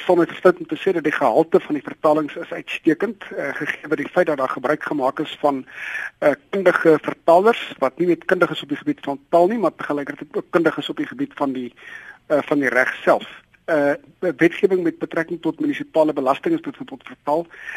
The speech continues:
Wetgewing, eh, wat betrekking het op kinders, die kinderwet is vertaal in Afrikaans. Die, eh, die wet op die bevordering van administratiewe geregtigheid is vertaal in Afrikaans. Dus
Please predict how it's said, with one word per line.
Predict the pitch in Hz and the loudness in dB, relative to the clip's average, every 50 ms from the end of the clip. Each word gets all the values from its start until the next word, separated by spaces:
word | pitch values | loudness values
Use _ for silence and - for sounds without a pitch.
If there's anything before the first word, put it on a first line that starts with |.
| - - _ | -14 -12 _
Wetgewing, | - 123 151 156 - - - 185 170 170 165 160 160 160 | 0 0 0 0 0 2 2 4 4 6 6 6 4 4
eh, | 170 196 160 147 127 | 2 -2 -2 -2 0
wat | 139 135 - | 0 -2 -2
betrekking | - 147 - 156 156 - - 165 | -4 -10 -4 -4 -4 -2 -2 -4
het | 151 143 - | -4 -4 -6
op | - - - | -10 -14 0
kinders, | - 165 160 175 180 - | 0 2 2 2 0 -2
die | - - - | -8 -8 -2
kinderwet | - 170 170 156 156 151 151 147 - | 0 0 2 2 2 0 0 -2 -4
is | 156 - | -10 -10
vertaal | - 147 - _ 160 156 151 | -10 -14 -4 _ 2 2 2
in | 147 143 | 2 -2
Afrikaans. | 135 - - - _ 165 175 190 - - - _ - - - - - - _ | -6 -8 -12 -8 _ -2 -2 -2 -4 -10 -18 _ -20 -18 -16 -16 -18 -18 _
Die, | - 139 123 135 143 143 139 139 - _ - | -10 -6 0 2 2 2 2 0 -2 _ -4
eh, | - 160 147 139 135 | -4 -2 -2 -2 -2
die | 123 139 135 | -2 -4 0
wet | 135 151 160 - - | 2 2 2 2 -2
op | - | -8
die | 151 143 | -8 -6
bevordering | 139 147 - - 170 160 151 151 156 147 | -6 -6 -2 0 0 0 2 0 -2 -2
van | - 151 | -4 -6
administratiewe | 143 139 - 147 139 - 170 156 160 | -6 -6 -8 -12 -4 -4 0 0 0
geregtigheid | - - 117 117 131 - - 165 - 165 160 - | -2 -2 -2 -2 -4 -2 -4 -4 -2 -2 -4 -4
is | 196 - | -6 -10
vertaal | - 151 151 - 165 | -10 -12 -2 -2 0
in | 160 156 | 0 0
Afrikaans. | 160 156 - 165 160 - 185 170 - | -2 -4 -4 -6 -2 0 0 0 0
Dus | 175 156 - | -4 -4 -6